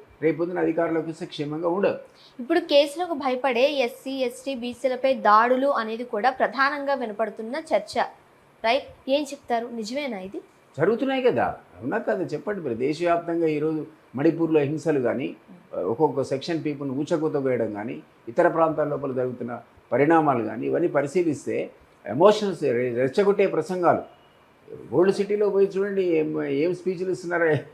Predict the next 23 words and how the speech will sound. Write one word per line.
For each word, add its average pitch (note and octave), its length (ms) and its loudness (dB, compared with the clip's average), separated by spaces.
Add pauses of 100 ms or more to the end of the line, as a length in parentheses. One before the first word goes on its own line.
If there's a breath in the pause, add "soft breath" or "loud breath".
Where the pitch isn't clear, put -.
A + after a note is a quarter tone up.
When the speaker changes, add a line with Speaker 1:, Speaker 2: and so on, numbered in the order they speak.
Speaker 1:
ఎంఐఎం E3+ 340 4
లీడర్ల D#3+ 320 2
మీద, D3 200 0 (380)
మా B2+ 120 4
మీద G3 200 4
కాదు, D#3 400 2 (360)
ఎంఐఎం F3+ 360 0 (340)
మీద, D3 160 2 (320)
అభ్యర్థి C#3+ 420 0
మీద C#3 220 -2
కానీ, A#2+ 340 0
లేకపోతే C#3 220 0
ముస్లింల F3 460 -2
మీద C3 260 2
కానీ A#2+ 340 -6 (320)
వాళ్ళు C#3+ 220 6
చేసే E3+ 260 2
కామెంటరీ D#3 540 0
ఏ E3+ 100 2
పద్ధతిలో F#3+ 400 -2
ఉంది? D3+ 200 -4
దేశవ్యాప్తంగా D#3+ 760 -2
కూడా E3 300 2